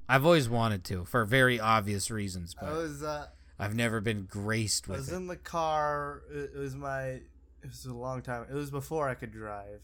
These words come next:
Speaker 2: I was in the car. My best friend's mom was driving, and I was in there in the back with, talking to him. We passed a car that was in the H O V lane,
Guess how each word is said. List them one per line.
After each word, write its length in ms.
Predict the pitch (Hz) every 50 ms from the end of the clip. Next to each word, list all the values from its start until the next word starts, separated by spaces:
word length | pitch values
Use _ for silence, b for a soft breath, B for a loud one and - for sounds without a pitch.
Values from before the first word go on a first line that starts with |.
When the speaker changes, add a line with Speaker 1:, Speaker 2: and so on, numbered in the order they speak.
| - -
Speaker 2:
I 120 | 127 120 120
was 160 | 120 120 120
in 120 | 139 151 165
the 60 | 165
car. 560 | 165 - 170 160 151 147 143 139 139 135 135 b b b b b b b -
My 120 | 120 120
best 340 | 117 120 143 160 165 160 -
friend's 340 | - 165 160 156 151 143 131
mom 260 | 139 143 143 139 135 131
was 160 | 127 120 113
driving, 380 | 127 127 120 117 117 117 117 117
and 100 | 113 120
I 80 | 127 127
was 120 | 131 120
in 100 | 123 123
there 220 | 120 123 123 120 123
in 160 | 123 123 120
the 80 | 120 113
back 240 | 123 120 120 -
with, 120 | - 123 -
talking 300 | 135 127 123 - 135 123
to 60 | 113
him. 180 | 123 127 143 135 b b b b b b -
We 60 | 135
passed 320 | 135 170 180 208 233 220 233
a 40 | 220
car 300 | - 214 214 220 214 175
that 140 | 160 151
was 140 | 147 143 135
in 120 | 160 170 180
the 60 | 180
H 180 | 180 170 - 190
O 100 | 185 170
V 140 | 165 180 180
lane, 320 | 156 131 120 113 117